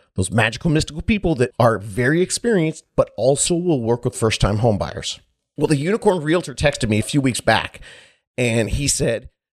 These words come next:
"We got this anonymous listener dude under contract this weekend. Eight other offers.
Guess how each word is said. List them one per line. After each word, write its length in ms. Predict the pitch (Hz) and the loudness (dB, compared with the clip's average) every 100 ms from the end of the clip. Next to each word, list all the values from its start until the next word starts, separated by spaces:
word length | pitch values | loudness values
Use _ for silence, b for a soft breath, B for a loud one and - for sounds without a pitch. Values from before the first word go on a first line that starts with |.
| - | -4
"We 260 | 139 220 180 | 0 0 0
got 380 | 202 196 208 - | 0 0 -2 -4
this 340 | 147 175 - - - | -2 0 -2 -8 -4
anonymous 480 | 151 170 190 202 147 | 0 0 0 -2 -2
listener 420 | 165 - 151 127 | -2 0 0 0
dude 400 | 117 120 120 113 | 0 0 0 0
under 240 | 123 147 170 | 0 0 0
contract 560 | 160 143 135 143 117 | -2 -2 2 2 2
this 200 | 123 - | 0 -2
weekend. 460 | 117 113 78 - - - _ _ _ - | -2 -2 -4 -6 -12 -20 _ _ _ 0
Eight 360 | 160 196 196 - - | 0 0 -4 -10 -2
other 340 | 151 147 147 127 | 0 2 0 0
offers. 600 | 117 110 87 143 - | 0 0 -4 -4 -6